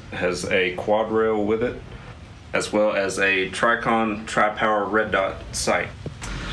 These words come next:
All right, next up this morning, we've got a stainless Browning A-bolt. As you can see, it's got a stainless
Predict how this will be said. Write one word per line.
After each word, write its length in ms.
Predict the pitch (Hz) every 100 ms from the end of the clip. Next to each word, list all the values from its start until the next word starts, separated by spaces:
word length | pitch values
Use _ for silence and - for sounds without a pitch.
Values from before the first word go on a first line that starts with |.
| - - - - -
All 60 | 101
right, 120 | 113
next 260 | 143 -
up 120 | 151 135
this 180 | 131
morning, 360 | 139 147 147 139 - - 113
we've 160 | 101
got 220 | 110 104 -
a 420 | 107 101 101 98 95 - - - -
stainless 880 | - - 135 139 143 135 135 - - - - 107
Browning 400 | 113 127 120 113 131
A-bolt. 640 | 127 135 147 165 - - - - - -
As 140 | 113 117
you 40 |
can 120 | 123
see, 160 | 117 120
it's 100 | 110
got 180 | 107 98
a 160 | 101
stainless 680 | 92 - 117 120 131 120